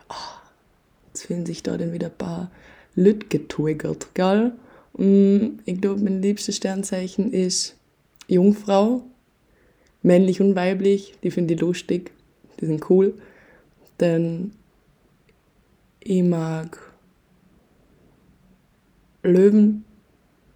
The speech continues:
find ich cool. Die sind sehr confident und caring. Ich mag Skorpione ab und zu, manchmal, kommt drauf an. Ah, das ist halt auch so ein Ding, gell, mit ich und Skorpione. Hm.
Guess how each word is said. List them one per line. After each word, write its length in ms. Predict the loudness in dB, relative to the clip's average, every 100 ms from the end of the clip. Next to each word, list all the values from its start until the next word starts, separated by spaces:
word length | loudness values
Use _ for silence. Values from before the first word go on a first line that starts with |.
| _
find 220 | -2 0 0
ich 140 | 4
cool. 300 | 4 4 0 -12 _ _ _ _ _ _ _ _ _
Die 60 | -8
sind 360 | -4 -4 -4 -10 -20 -20 -20
sehr 460 | -6 0 2 2 -2 -4 2
confident 540 | 2 2 -2 -2 -2
und 260 | -4 -8 -8
caring. 760 | 0 2 4 2 -2 -4 -8 -12 -4
Ich 100 | -2
mag 320 | 0 -2 -6 -12 -20 _ -6
Skorpione 920 | -2 0 0 0 -2 0 0 -2 -6 -4
ab 260 | -4 -2
und 100 | -4
zu, 280 | 2 2 2
manchmal, 600 | -2 -2 -2 0 0 -2
kommt 360 | 0 6 6 6
drauf 160 | 0 0
an. 300 | 0 0 -4 -16 -20 -20 -20 -20 -10
Ah, 80 | -8 -6 -6
das 160 | -2 0
ist 200 | 0 2
halt 160 | 4 6
auch 120 | 6
so 200 | 6 4
ein 160 | 4
Ding, 260 | 4 4 4
gell, 160 | 2 4
mit 220 | 4 4
ich 200 | 4 4
und 140 | 2
Skorpione. 840 | 0 0 0 0 -2 0 -2 -2 2
Hm. 280 | 6 6